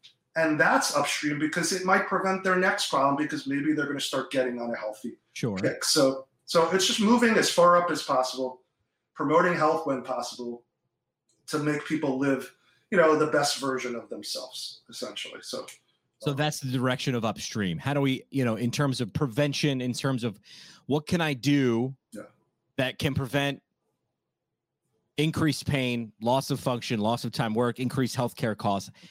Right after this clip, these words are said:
Speaker 2: How do I get further up that line to prevent those things downstream? So now we know which direction, uh, the streams are.
Speaker 1: Exactly. Exactly.
Speaker 2: Perfect.
Speaker 1: Yeah. So, and, and, and it's complicated. This is a complex conversation. It's a complex, there's a complex issues.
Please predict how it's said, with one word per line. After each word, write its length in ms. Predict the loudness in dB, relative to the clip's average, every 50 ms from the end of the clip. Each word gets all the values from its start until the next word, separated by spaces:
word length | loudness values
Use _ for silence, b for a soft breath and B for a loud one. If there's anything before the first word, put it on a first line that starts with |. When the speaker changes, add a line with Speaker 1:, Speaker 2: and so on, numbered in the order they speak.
| B -4
Speaker 2:
How 120 | -2 0
do 120 | 2 2 2
I 60 | 2
get 180 | 2 0 -4
further 480 | -4 -4 0 2 2 4 2 2 0 0
up 160 | -2 -4 -2
that 180 | -2 -2 -2 0
line 360 | 0 0 0 0 0 -2 -2
to 120 | -2 -4
prevent 420 | -6 -6 -8 -4 -2 -2 -2 0 0
those 220 | -2 -2 -2 -2
things 320 | -4 -4 -4 -2 -4 -6 -8
downstream? 840 | -6 -4 -2 0 0 0 0 -2 -4 -4 -4 -2 -2 0 -2 -4
So 140 | -4 -4 -2
now 80 | 0 0
we 100 | 2 2
know 100 | 2 0
which 160 | 0 -2 -4
direction, 560 | -2 0 0 0 0 -2 -2 -2 -2 -2 -4 b b b b b b b b b b -4
uh, 300 | -2 -2 0 0 -2 -2
the 120 | -4 -4
streams 420 | -6 -4 -2 -2 -2 -2 -2 -4 -4
are. 180 | -6 -8 -8 -12 _ _ _ _ _ _ -18
Speaker 1:
Exactly. 480 | -12 -10 -8 -8 -8 -8 -10 -14 -20 -20 _ _ _ _
Exactly. 320 | -20 -16 -12 -8 -6 -6 -6
Speaker 2:
Perfect. 200 | -6 -10 -16 b b b b b b b b -2
Speaker 1:
Yeah. 200 | 0 2 2 2
So, 340 | 2 2 2 4 4 4 4
and, 140 | 2 2 2
and, 140 | 2 2 2
and 100 | 2 2
it's 100 | 2 2
complicated. 680 | 0 0 0 0 0 0 -4 -8 -10 -14 -16 -14 -12 -8
This 160 | -8 -8 -6
is 60 | -8
a 60 | -10
complex 1000 | -10 -10 -8 -6 -4 -4 -4 -2 -2 -2 -2 -2 -4 -8 -8 -8 -8 -10 -12 -18 _ _ _ _ _ _ _ _
conversation. 760 | -6 -4 -2 -2 -2 -4 -6 -6 -4 -4 -4 -4 -4 -4 -6
It's 120 | -6 -8
a 40 | -10
complex, 680 | -10 -8 -6 -4 -4 -4 -4 -4 -6 -6 -6 -10 -10 -8
there's 280 | -8 -6 -4 -4 -6 -6
a 40 | -4
complex 580 | -2 -2 -2 -2 0 -2 -2 -2 -4 -6 -4
issues. 580 | -2 -2 0 0 2 2 2 2 2 -2 B